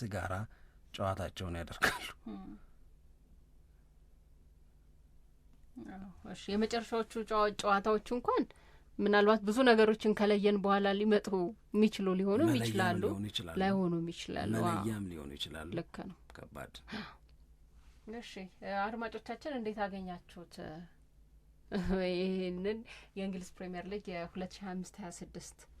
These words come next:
Speaker 2: የውድድር ዓመት ፕሮግራም እየወጣ ነው የሚገኘው። በመጀመሪያው ሳምንት ላይ ማን ከማን ይገናኛል የሚለውን አንስተናል። በመጨረሻው ሳምንት ላይ የሚኖሩትንም ጨዋታዎች አይተናል። እንዳየነው ደግሞ፣ እም፣ እንደ አርሰናል በመጀመሪያዎቹ ተከታታይ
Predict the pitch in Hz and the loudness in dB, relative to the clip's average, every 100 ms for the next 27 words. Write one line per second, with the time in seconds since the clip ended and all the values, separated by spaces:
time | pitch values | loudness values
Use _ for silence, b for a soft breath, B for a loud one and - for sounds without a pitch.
0 | - 185 175 165 185 180 160 175 185 - | -10 -6 -4 -4 -6 -8 -8 -8 -8 -10
1 | - 185 - 180 285 B B B - 190 | -4 -4 -4 -6 -6 B B B -6 -4
2 | 190 185 170 170 175 170 170 165 226 320 | -4 -6 -10 -10 -12 -14 -14 -12 -10 -10
3 | - - 196 196 208 208 202 196 185 180 | -12 -10 -6 -4 -4 -6 -6 -6 -6 -6
4 | 180 175 180 175 165 - 196 185 185 180 | -4 -6 -6 -6 -8 -10 -6 -6 -6 -10
5 | 175 170 160 180 170 170 165 165 165 165 | -10 -10 -12 -12 -12 -12 -12 -12 -14 -12
6 | 175 247 - 170 156 - 190 226 240 b | -10 -12 -14 -16 -14 -12 -8 -8 -10 b
7 | b b - 196 202 - 196 208 202 180 | b b -10 -8 -6 -2 -4 -4 -8 -10
8 | 185 175 170 185 170 240 - 190 185 175 | -8 -8 -8 -6 -6 -8 -8 -4 -2 -2
9 | 175 170 170 175 170 170 165 175 175 - | -4 -6 -12 -14 -12 -12 -12 -12 -16 -14
10 | 170 - 185 320 - b b b 220 196 | -14 -10 -6 -6 -8 b b b -6 -4
11 | 190 190 175 175 175 170 170 170 226 330 | -2 0 -2 -2 -4 -6 -8 -6 -2 0
12 | - - - - 175 170 185 190 185 185 | -2 -8 -14 -6 -4 -2 -2 -2 -2 -4
13 | 185 - 180 226 - 196 185 185 196 180 | -6 -6 -6 -6 -6 -2 -2 0 -2 -2
14 | 180 - 226 214 185 220 262 269 | -4 -6 -8 -8 -10 -8 -8 -4